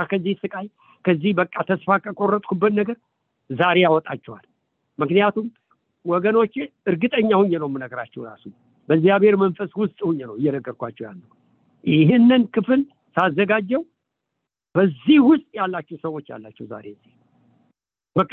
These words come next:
ከዚህ መቼ ነው የምወጣው የምትሉ ዛሬ መውጫችሁን እግዚአብሔር እየተናገራችሁ ነው ያለው። የምታመልጡበትን ነገር መንፈስ ቅዱስ እየተናገራችሁ ነው ያለው። የእግዚአብሔር ስም የተባረከ ይሁን።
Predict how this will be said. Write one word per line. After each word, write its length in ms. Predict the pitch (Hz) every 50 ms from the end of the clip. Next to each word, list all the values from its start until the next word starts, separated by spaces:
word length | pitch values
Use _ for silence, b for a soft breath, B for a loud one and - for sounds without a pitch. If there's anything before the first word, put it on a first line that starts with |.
| - 190
ከዚህ 300 | - 208 196 156 180 208
መቼ 180 | 202 202 202 - 208
ነው 120 | 180 170
የምወጣው 360 | 170 160 156 147 147 - 127
የምትሉ 300 | 113 113 - _ - - _ _ _ _ _ _ _ _ _ _ _ _ _ -
ዛሬ 320 | - 113 147 180 180 190 196 190
መውጫችሁን 680 | 180 185 185 180 - 185 160 - _ - 185 180 196 233 _ _ _ _ _ _ - -
እግዚአብሔር 380 | 143 120 143 170 160 156 147
እየተናገራችሁ 720 | 143 135 127 139 135 127 117 110 104 117 113 117 - - -
ነው 100 | - 104
ያለው። 180 | 95 90 _ - -
የምታመልጡበትን 1080 | 170 202 220 226 220 _ - 233 220 202 208 208 208 - 254 190 208 202 - 202 202
ነገር 220 | 196 202 196 247 269 - _ _ -
መንፈስ 280 | 180 175 151 - 180 165
ቅዱስ 220 | - - - 131 -
እየተናገራችሁ 680 | 143 135 - 135 127 120 110 117 120 117 104 _ - 117
ነው 100 | 110 107
ያለው። 220 | 101 95 - _ _ _ _ _ _ _ _ _ _ _ _ _ _ _ _ _ _ _ _ _ _ _ _ _ _ _ _ _ _ _ _ _ _ _ _ _ _ _ _ _ _ _ _ _ _ _ _ _ _ _ -
የእግዚአብሔር 500 | 160 165 139 135 170 170 151 160 160 -
ስም 160 | - 139 131
የተባረከ 480 | 131 - 131 117 117 117 113 110 107 _
ይሁን። 180 | 101 95 _